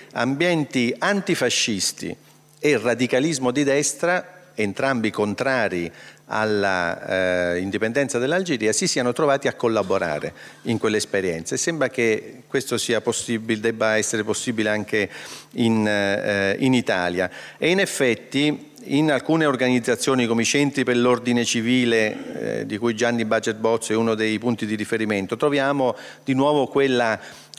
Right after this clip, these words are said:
eh, contaminazione, quella collaborazione tra persone appartenenti teoricamente a ideologie molto diverse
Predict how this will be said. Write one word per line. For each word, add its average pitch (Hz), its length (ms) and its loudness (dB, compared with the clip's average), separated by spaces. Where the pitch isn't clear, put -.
eh, 117 320 0
contaminazione, 135 920 2
quella 123 200 2
collaborazione 135 960 2
tra 127 340 2
persone 131 480 2
appartenenti 120 800 0
teoricamente 120 760 0
a 107 80 4
ideologie 110 540 2
molto 104 280 -2
diverse 104 580 0